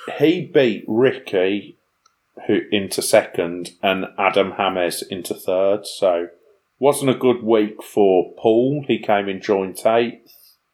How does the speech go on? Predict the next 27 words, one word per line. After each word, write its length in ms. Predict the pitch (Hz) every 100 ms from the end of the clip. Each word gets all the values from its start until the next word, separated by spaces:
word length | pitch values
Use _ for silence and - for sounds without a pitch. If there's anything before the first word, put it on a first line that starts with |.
| _ _ _ _ _ -
Chris 240 | 147 -
Dickerson 500 | - 135 123 - 123
was 140 | 117 113
up 180 | 113 117
there. 240 | 117 120
We 120 | 117
were 80 | 107
talking 380 | 117 113 107 113
about 240 | 107 -
him 100 | 110
before, 440 | 107 - 117 113 110
weren't 360 | 110 110 107
we? 320 | 110 113 107 - _ _ _ -
Garrett 320 | 107 101 -
Gurthey, 640 | 113 107 98 - 107 98 -
Kevin 340 | 104 98 90
Jones, 600 | - 104 98 95 95 - -
all 140 | 170
the 60 | 147
sort 320 | - 131 -
of 80 | -
people 340 | 113 107 110
we 140 | 107 104
put 300 | - 101 - _ -
in 200 | 107 101
the 340 | 98 90 - _ -
top 160 | 117